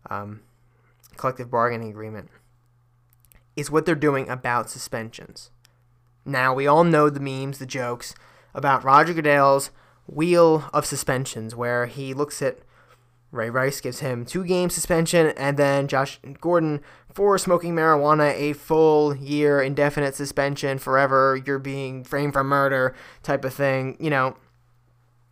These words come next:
he, he, it, it's very uneven. The N F L is very uneven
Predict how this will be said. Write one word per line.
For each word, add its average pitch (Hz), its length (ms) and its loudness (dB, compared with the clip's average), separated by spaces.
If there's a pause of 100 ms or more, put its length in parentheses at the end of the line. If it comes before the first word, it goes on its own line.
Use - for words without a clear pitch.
(640)
he, 165 120 -10
he, 185 260 -8
it, 180 540 -6
it's 202 320 2
very 165 400 6
uneven. 131 420 0
The 131 160 -2
N 170 60 6
F 170 160 2
L 139 260 4 (240)
is 143 200 -4
very 143 520 6
uneven 131 640 -6